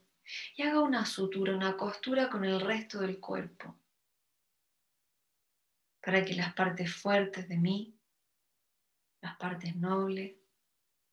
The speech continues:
alimenten esa parte que ha quedado olvidada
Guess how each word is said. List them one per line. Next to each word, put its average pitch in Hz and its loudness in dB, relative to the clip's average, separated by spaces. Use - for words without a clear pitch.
alimenten 190 2
esa 190 -2
parte 185 0
que - -4
ha 175 -4
quedado 180 0
olvidada 175 0